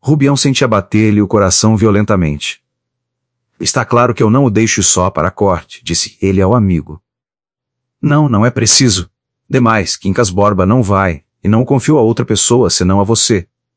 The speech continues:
Deixo a casa como está. A daqui a um mês estou de volta. Vou amanhã, não quero que ele presinta a minha saída.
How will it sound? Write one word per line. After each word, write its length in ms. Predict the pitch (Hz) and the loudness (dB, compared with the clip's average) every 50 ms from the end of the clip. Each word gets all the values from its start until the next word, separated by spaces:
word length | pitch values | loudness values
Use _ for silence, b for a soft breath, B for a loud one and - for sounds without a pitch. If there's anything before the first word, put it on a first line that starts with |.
| _ _ _ _ _ | _ _ _ _ _
Deixo 320 | 107 101 135 147 - - 117 | -4 -2 -2 0 0 -2 -2
a 40 | |
casa 280 | - - 113 107 110 104 | -2 -2 -2 -2 -2 -2
como 180 | - 113 117 120 | -2 -2 0 0
está. 440 | - - - 85 73 73 73 - _ _ _ _ _ _ _ _ _ | 0 -2 -2 -4 -4 -4 -6 -10 _ _ _ _ _ _ _ _ _
A 60 | - | -2
daqui 300 | 107 117 127 117 - 165 | 0 0 0 0 2 2
a 40 | 156 | 2
um 80 | 131 117 | 2 4
mês 280 | 110 120 131 135 104 | 4 4 2 2 2
estou 260 | 104 95 - - 113 107 | 0 0 0 2 2 2
de 120 | 98 95 | 2 0
volta. 520 | 78 92 85 80 71 64 - 82 73 - _ _ _ _ _ _ _ _ _ _ _ _ _ - | 0 0 0 0 -2 -4 -6 -8 -8 -8 _ _ _ _ _ _ _ _ _ _ _ _ _ -6
Vou 200 | 110 127 143 139 | -2 0 2 2
amanhã, 400 | 143 139 123 117 120 139 143 143 | 2 2 2 2 2 2 2 2
não 180 | 151 151 123 | 2 2 2
quero 240 | - - 127 120 117 | 2 2 2 2 0
que 100 | - 135 | 0 0
ele 120 | 135 131 | -2 0
presinta 420 | - - 110 98 95 123 120 - 120 | 0 0 0 2 2 2 2 2 2
a 20 | |
minha 200 | 110 113 113 113 | 2 2 2 2
saída. 560 | - - 117 107 101 95 90 78 73 69 - | 2 2 2 2 2 2 0 -2 -4 -8 -12